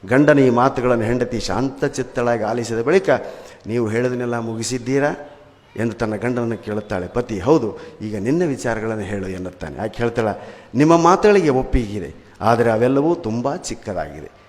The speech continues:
ನೀವು ಪ್ರಮುಖ ಅಂಶಗಳನ್ನೇ ನೋಡಿಲ್ಲ." ಹೇಳ್ತಾಳೆ, "ಏನು?" "ನೋಡಿ, ನೀವು ಯಾವುದೇ ದೊಡ್ಡ ಕಾಯಿಲೆಗಳಿಲ್ಲದೆ ಆರೋಗ್ಯವಾಗಿದ್ದೀರಿ. ನಿಮಗಿರೋ ಕಾಯಿಲೆ ಒಂದೇ ಕಾಯಿಲೆ ಅಂದರೆ ಅದು ಮರೆವು. ಅದು ನನಗೂ ಇದೆ.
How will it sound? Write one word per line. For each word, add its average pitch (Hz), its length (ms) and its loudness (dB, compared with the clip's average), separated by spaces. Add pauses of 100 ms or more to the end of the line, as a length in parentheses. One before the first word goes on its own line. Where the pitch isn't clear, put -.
(300)
ನೀವು 202 240 8
ಪ್ರಮುಖ 208 380 4
ಅಂಶಗಳನ್ನೇ 208 680 2
ನೋಡಿಲ್ಲ." 190 400 4 (840)
ಹೇಳ್ತಾಳೆ, 143 420 4
"ಏನು?" 175 240 4 (360)
"ನೋಡಿ, 226 220 6
ನೀವು 208 200 8
ಯಾವುದೇ 196 380 8
ದೊಡ್ಡ 190 280 4
ಕಾಯಿಲೆಗಳಿಲ್ಲದೆ 180 560 4
ಆರೋಗ್ಯವಾಗಿದ್ದೀರಿ. 160 1300 2
ನಿಮಗಿರೋ 135 460 2
ಕಾಯಿಲೆ 139 440 2
ಒಂದೇ 135 340 2
ಕಾಯಿಲೆ 135 400 0
ಅಂದರೆ 117 300 -2 (260)
ಅದು 110 160 0
ಮರೆವು. 107 580 -2 (280)
ಅದು 107 160 -2
ನನಗೂ 135 400 0
ಇದೆ. 98 240 -6